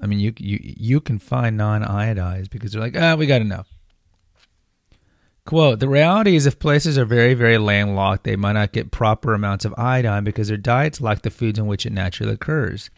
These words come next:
And sometimes these foods don't have enough," says Doctor Lowe. "Deficiency in thyroid function can have far-ranging impacts and seriously affect fetal and childhood development." Quote, "If children are born to moms who are endemically iodine deficient just because they don't have enough,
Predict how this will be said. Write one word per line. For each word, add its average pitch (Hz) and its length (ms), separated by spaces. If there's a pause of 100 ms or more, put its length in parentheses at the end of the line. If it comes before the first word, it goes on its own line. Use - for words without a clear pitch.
(220)
And 117 120
sometimes 151 480
these 104 160
foods 107 320
don't 104 240
have 104 200
enough," 120 340
says 95 220
Doctor 101 680
Lowe. 87 640 (1400)
"Deficiency 165 580
in 139 120
thyroid 123 380
function 117 300
can 117 100
have 95 120
far-ranging 117 600
impacts 101 440
and 98 100
seriously 143 360
affect 107 260
fetal 117 380
and 101 80
childhood 98 400
development." 113 480 (960)
Quote, 165 440
"If 127 140
children 214 380
are 147 80
born 143 280
to 147 80
moms 123 400
who 123 100
are 107 80
endemically 120 720
iodine 107 500
deficient - 580
just 110 180
because 117 220
they 110 100
don't 110 160
have 107 160
enough, 95 360